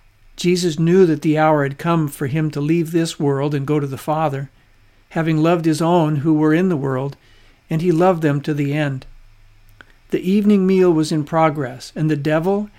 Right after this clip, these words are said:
had already prompted Judas, the son of Simon Iscariot, to betray Jesus. Jesus knew that the Father had put all things under his power, and that he had come from God and was returning to God. So he got up from the meal,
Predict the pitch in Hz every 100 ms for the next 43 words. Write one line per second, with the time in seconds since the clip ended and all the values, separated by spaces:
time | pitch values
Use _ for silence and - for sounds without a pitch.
0 | _ - 151 151 170 170 180 170 160 156
1 | 151 156 156 180 147 120 - - 139 -
2 | 160 165 135 - 156 160 147 131 - 156
3 | 165 123 131 - _ 147 139 - 156 143
4 | 147 151 143 127 - - _ _ _ _
5 | _ _ _ _ _ _ _ _ - 202
6 | 214 208 185 196 170 156 151 170 160 160
7 | 151 156 156 160 147 160 165 170 165 151
8 | 151 156 151 147 147 - 156 151 127 120
9 | _ _ _ _ _ _ 185 156 160 160
10 | 175 165 156 175 196 196 170 151 143 127
11 | 131 156 160 160 180 170 202 208 180 143
12 | 127 123 117 127 - - _ _ _ _
13 | - 151 160 156 165 170 180 - 185 208
14 | 175 143 135 170 175